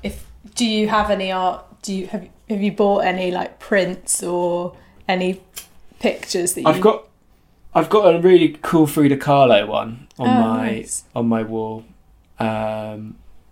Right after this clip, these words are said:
Speaker 2: and
Speaker 1: Is that one
Speaker 2: I
Speaker 1: of
Speaker 2: used
Speaker 1: her,
Speaker 2: to
Speaker 1: like, self-portraits?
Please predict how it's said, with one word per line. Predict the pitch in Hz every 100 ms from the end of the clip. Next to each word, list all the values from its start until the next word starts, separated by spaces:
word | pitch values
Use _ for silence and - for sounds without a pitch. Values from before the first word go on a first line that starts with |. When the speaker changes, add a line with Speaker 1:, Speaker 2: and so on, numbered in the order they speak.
| _ _ - - _ _ _ _ _
Speaker 2:
and | - 113 113 113 113 113 113 113 113 117 - - - _ _ _ _ _ _ _ _ - - -
Speaker 1:
Is | 214
that | 220 202
one | 208
Speaker 2:
I | 220
Speaker 1:
of |
Speaker 2:
used | 247 226
Speaker 1:
her, |
Speaker 2:
to | 202
Speaker 1:
like, | 196 202
self-portraits? | - 220 214 208 - _ _ _ _ _ 220 214 - - - - - -